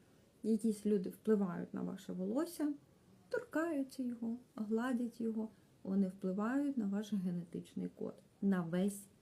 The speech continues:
ваш рід, на всю вашу родову систему. От. І дивіться, а, там, де знаходиться ваше волосся, а, воно буде звідти брати енергію і передавати вам.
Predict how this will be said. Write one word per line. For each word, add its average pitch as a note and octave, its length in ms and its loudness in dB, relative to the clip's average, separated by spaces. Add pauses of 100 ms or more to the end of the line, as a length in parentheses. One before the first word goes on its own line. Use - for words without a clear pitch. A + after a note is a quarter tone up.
ваш E3 300 -8 (440)
рід, G3 380 4 (120)
на F3 100 -4
всю A3+ 260 -2
вашу A3 420 -2
родову E3 560 -6 (200)
систему. F3+ 500 -10 (1400)
От. A#3+ 420 10 (1400)
І B3+ 120 6
дивіться, B3 520 6 (320)
а, G3+ 340 2 (100)
там, D#4+ 300 6
де D4+ 140 4
знаходиться C4 600 4
ваше A#3 300 0
волосся, G#3+ 680 4 (840)
а, G3 380 0
воно A3 220 4
буде A3 280 6
звідти G3+ 400 10
брати F#3+ 400 4
енергію A3 580 6
і F#3+ 60 -2
передавати G3+ 640 2
вам. F3+ 220 -2